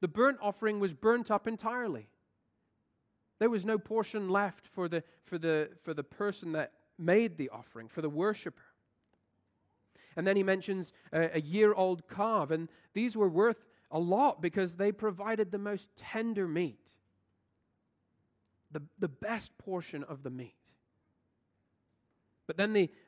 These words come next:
the offerings just multiply off the, off the charts. They become almost ludicrous. "What about a thousand rams?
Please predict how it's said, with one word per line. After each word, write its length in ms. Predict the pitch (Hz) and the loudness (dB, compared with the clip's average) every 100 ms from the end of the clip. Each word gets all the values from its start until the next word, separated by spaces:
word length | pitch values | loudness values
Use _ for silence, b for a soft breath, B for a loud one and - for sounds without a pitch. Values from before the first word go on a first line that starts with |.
| b | b
the 80 | 185 | 2
offerings 460 | 196 196 180 160 | 2 2 0 0
just 180 | 190 175 | -4 -2
multiply 680 | 165 180 196 180 170 160 147 | 4 4 4 -2 0 2 2
off 220 | 165 - | 0 -2
the, 160 | 143 190 | -6 -4
off 200 | 175 165 | -4 -4
the 80 | 143 | -6
charts. 560 | - 196 190 151 - - | -6 -2 -2 -2 -10 -10
They 100 | 143 | -6
become 380 | 151 190 160 147 - | -2 -2 -2 -6 -4
almost 320 | 185 175 147 | -2 -2 -2
ludicrous. 600 | 160 233 220 - 113 - b b b - _ - | 2 4 2 0 -12 -16 b b b -20 _ 2
"What 160 | 220 | 4
about 160 | 220 208 | 6 6
a 80 | 185 | 4
thousand 640 | - 226 220 220 208 196 | 0 2 4 2 0 2
rams? 640 | 190 214 190 127 - - | 4 4 2 -2 -14 -20